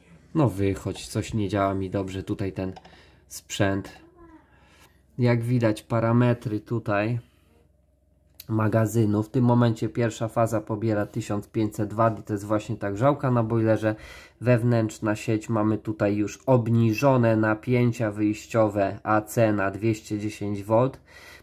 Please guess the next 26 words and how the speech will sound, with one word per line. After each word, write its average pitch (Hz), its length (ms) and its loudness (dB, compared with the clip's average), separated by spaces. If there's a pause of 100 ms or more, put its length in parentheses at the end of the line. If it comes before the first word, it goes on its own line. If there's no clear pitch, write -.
bo 113 80 -4
to 110 140 -6
falowniki 107 760 -2
tutaj 98 340 -2
przez 110 340 0
napięcie 107 560 -2
magazynu 104 680 0 (380)
obniżają 110 880 0
troszkę 104 460 -4
napięcie. 135 760 0 (1120)
Zewnętrzna 131 760 2
sieć, 110 280 -6
parametry, 104 640 -2
jak 95 200 -4
widać, 101 360 -4
jak 95 140 -4
na 98 180 -4
razie 95 320 -2
wyłączone 120 640 0
wszystko, 98 500 -8
no 95 100 -6
w - 100 -18
tym 104 160 -4
momencie 101 480 -4
nie 95 180 -6 (240)
potrzeba. 98 560 -2